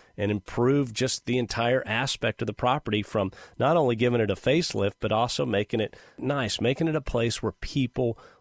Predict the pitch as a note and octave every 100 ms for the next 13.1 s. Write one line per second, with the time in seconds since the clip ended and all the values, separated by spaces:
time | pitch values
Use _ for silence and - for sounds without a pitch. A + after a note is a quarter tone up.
0 | _ G2+ G2+ A2 A2+ - - A2 F#2+ G#2
1 | A2 A2 F#2+ F2 F2+ A2+ B2 G#2 A2+ G2
2 | G2 G#2 - G#2+ G#2 F#2 F2+ F2 - -
3 | G2+ - B2 A#2+ G#2 - A2 G#2 G2 -
4 | - G2 - - G#2 G#2 G#2 - - -
5 | F#2 F2+ E2+ _ _ - G2 F2 C#2+ D#2
6 | A2 - A#2+ G#2 F#2+ G2+ F2+ - F2+ E2
7 | F#2 D#2 D#2 - D#2 C#2+ - - - _
8 | - A2 B2+ C3+ C#3 - A2 A2 D#3 B2
9 | G2+ G2 - G#2+ F#2+ G2 G#2+ - G#2+ G2+
10 | A#2+ C#3 A#2 G#2 F#2 G#2+ G#2 - G2 F2
11 | F#2 A#2 C#3+ A2+ - A2 G#2 - B2 A#2+
12 | - - F2 A2 A2 A2 G#2 - G#2 A#2+
13 | C#3